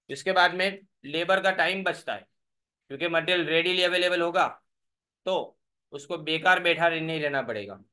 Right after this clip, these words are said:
इन्वेंटरी और, इन्वेंटरी reduce होती है और requirement of storage space, Storage की जगह जो कम पड़ती है वो नहीं होगी। और दूसरी बात, inventory जो है ना, यानी जो stock है उसका reduction नहीं।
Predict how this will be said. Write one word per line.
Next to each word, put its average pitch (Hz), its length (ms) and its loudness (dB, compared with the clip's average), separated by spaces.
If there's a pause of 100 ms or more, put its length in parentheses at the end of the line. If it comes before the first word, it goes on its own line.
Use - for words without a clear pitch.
(840)
इन्वेंटरी 190 540 4
और, 202 280 2 (200)
इन्वेंटरी 185 520 2
reduce 185 400 0
होती 185 240 -2
है 196 200 -4 (260)
और 156 120 -2
requirement 185 520 2
of 185 80 0 (120)
storage 175 360 0
space, 117 240 -6 (600)
Storage 175 460 -2
की 185 120 -2
जगह 175 200 4
जो 185 140 2
कम 175 300 0
पड़ती 180 240 0
है 185 60 0
वो 185 100 -2
नहीं 165 220 -4
होगी। 101 280 -14 (600)
और 131 80 -2
दूसरी 156 360 0
बात, 180 380 4 (300)
inventory 190 540 2
जो 190 100 2
है 156 220 2
ना, 170 60 -8 (680)
यानी 165 200 -2
जो 175 120 -4
stock 175 340 2
है 185 60 4
उसका 175 300 0
reduction 165 440 0
नहीं। 117 180 -12